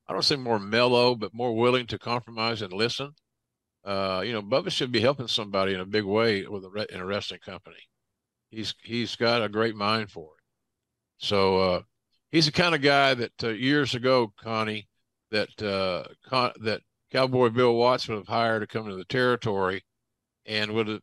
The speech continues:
helped Bill book. And he would have booked, certainly booked his own program.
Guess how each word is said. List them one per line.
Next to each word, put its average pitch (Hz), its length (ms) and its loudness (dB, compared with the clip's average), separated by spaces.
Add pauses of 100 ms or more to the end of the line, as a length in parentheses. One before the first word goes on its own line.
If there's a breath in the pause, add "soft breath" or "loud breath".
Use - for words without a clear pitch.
helped - 420 -4
Bill 117 200 2
book. 104 460 0 (1080)
And 101 220 -8
he 120 120 -2
would 117 120 0
have 98 140 -2
booked, 113 280 0
certainly 120 320 -2
booked 113 180 -4
his 110 160 -6
own 113 160 -4
program. 87 500 -6